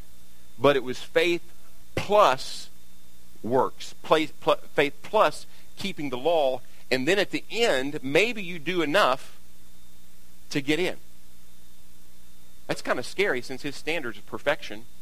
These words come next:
right? That's what they were teaching. They, and, and so their, their,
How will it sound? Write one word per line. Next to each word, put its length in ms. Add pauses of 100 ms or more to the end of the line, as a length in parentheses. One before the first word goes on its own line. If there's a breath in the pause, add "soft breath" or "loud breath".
(600)
right? 260 (1800)
That's 260
what 160
they 80
were 120
teaching. 440
They, 360
and, 200
and 200 (260 loud breath)
so 180
their, 220
their, 280